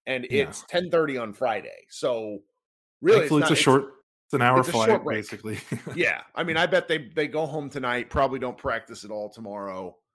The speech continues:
Speaker 1: and, you know, show up and, like, daytime Luka, a little concerning, but
Speaker 2: <laughs>
Speaker 1: national T V Luka
Speaker 2: Against
Speaker 1: against
Speaker 2: LeBron,
Speaker 1: LeBron
Speaker 2: yeah.
Speaker 1: James,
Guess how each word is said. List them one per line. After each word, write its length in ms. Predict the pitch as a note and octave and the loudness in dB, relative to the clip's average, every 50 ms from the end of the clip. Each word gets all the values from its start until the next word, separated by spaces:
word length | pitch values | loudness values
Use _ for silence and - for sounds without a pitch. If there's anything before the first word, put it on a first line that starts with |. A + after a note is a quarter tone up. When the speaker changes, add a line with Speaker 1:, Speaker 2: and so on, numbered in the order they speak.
| _ _ _ _ - | _ _ _ _ -10
Speaker 1:
and, 600 | - A#2 A#2 A2 G#2 F#2+ F2+ F2 F2 E2+ E2 D#2+ D#2 _ _ _ _ _ _ _ _ _ | -6 -6 -4 -4 -4 -6 -6 -8 -10 -14 -16 -18 -18 _ _ _ _ _ _ _ _ _
you 80 | - A#2 | -12 -8
know, 140 | G#2+ G2 F#2 F2 | -8 -6 -8 -8
show 300 | - - A#2+ A2+ A2 G#2 | -6 -2 -2 0 0 0
up 180 | G2+ G2 - | -2 -4 -4
and, 80 | G#2 G2+ | -6 -6
like, 240 | G#2 F#2 E2+ - _ _ _ _ _ _ _ _ _ _ _ _ _ _ _ - | -6 -6 -8 -10 _ _ _ _ _ _ _ _ _ _ _ _ _ _ _ 0
daytime 420 | D3 E3 F3 G3+ G3+ F#3+ G3+ G3 | 2 4 6 6 6 6 8 8
Luka, 360 | F#3+ G#3 A3 G3+ F#3 F3+ E3+ | 6 6 6 6 4 4 6
a 20 | E3 | 4
little 240 | D3 C#3+ D3 D#3+ D#3 | 4 2 0 0 0
concerning, 920 | - F3+ E3 - - G3 G3 F#3+ F#3 F3 D#3 D3+ D3 D3 C#3+ D3 C#3 B2 _ - | -4 -6 -6 -4 0 2 2 2 2 2 0 0 -2 -4 -6 -10 -12 -14 _ -2
but 300 | C#3+ C#3+ C#3 C#3 C3 - - - | 0 2 2 2 0 -2 -6 -8
Speaker 2:
<laughs> 100 | - C3 | -4 0
Speaker 1:
national 420 | D3+ E3 F3 E3+ - F3+ F3 D#3 | 0 2 0 0 -2 -6 -6 -6
T 200 | - - F#3+ F3+ | -6 -6 -6 -4
V 200 | D#3 E3+ F3+ F3+ | -4 -4 -2 0
Luka 760 | F3 F3 E3+ D#3+ D3+ - D#3 D3 C#3+ C#3 C#3 C3+ B2 B2+ - _ _ _ _ - | 0 2 2 2 2 2 2 4 4 4 2 2 0 -4 -8 _ _ _ _ -10
Speaker 2:
Against 240 | A#2+ A#2 A#2+ A2+ C#3 | -4 -2 -2 0 0
Speaker 1:
against 200 | D3+ A#2+ A2+ A#2 | 0 0 0 0
Speaker 2:
LeBron, 140 | C3 C3 B2 | -2 0 0
Speaker 1:
LeBron 240 | D3+ D3+ D3+ D3+ D3 | 2 2 2 2 0
Speaker 2:
yeah. 40 | D3 | -2
Speaker 1:
James, 920 | C#3+ E3 E3+ E3+ E3 D#3 D3+ D3 C#3 C#3 C3+ C3 B2+ B2+ - - - - | -2 0 0 2 2 2 0 0 -2 -4 -6 -10 -12 -14 -16 -20 -20 -20